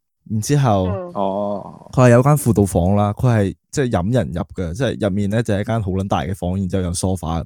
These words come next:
Speaker 1: 樣咯。
Speaker 3: 哦。
Speaker 2: 我唔知係咪I C T老師都特別 chill，我嗰個都係，我嗰個係會講埋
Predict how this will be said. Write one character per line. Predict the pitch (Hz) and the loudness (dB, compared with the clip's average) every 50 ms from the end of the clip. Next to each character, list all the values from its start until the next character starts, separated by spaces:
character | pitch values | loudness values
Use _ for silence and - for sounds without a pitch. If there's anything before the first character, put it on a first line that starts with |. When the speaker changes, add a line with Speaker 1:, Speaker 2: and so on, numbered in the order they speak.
| 110 92 | -8 -10
Speaker 1:
樣 | - | -12
咯。 | - - - _ _ _ _ _ _ _ _ _ _ _ _ _ _ _ - | -12 -14 -16 _ _ _ _ _ _ _ _ _ _ _ _ _ _ _ -10
Speaker 3:
哦。 | - 85 78 82 82 - | -8 -8 -6 -6 -6 -4
Speaker 2:
我 | - 269 | -2 0
唔 | 240 214 208 | 0 0 0
知 | 220 - 320 | 2 2 2
係 | 311 294 262 | 2 0 -2
咪 | 220 | -2
I | - - 202 226 240 | -2 -2 -2 -2 0
C | - 247 226 | -2 -4 -6
T | - - 254 226 | -2 -2 -2 0
老 | 190 196 | 0 0
師 | 196 214 226 | -2 -2 -2
都 | 214 202 190 | -2 -2 -4
特 | 175 - 160 | -6 -6 -6
別 | 156 | -8
chill， | - - - 185 170 - | -6 -4 -2 -2 -2 0
我 | - 160 170 180 196 226 | 2 2 4 6 6 6
嗰 | 254 247 | 6 6
個 | 214 | 4
都 | 196 202 202 | 4 2 0
係， | 190 180 - - - - _ _ _ _ _ _ _ - - | 0 -2 -6 -12 -12 -16 _ _ _ _ _ _ _ -4 0
我 | - 214 208 220 247 | 2 2 4 2 2
嗰 | |
個 | 254 240 | 0 -2
係 | 220 220 190 190 | -2 -2 -2 -2
會 | 190 | -4
講 | 196 - 190 175 | -4 -2 -4 -2
埋 | 202 226 196 | -2 -2 -4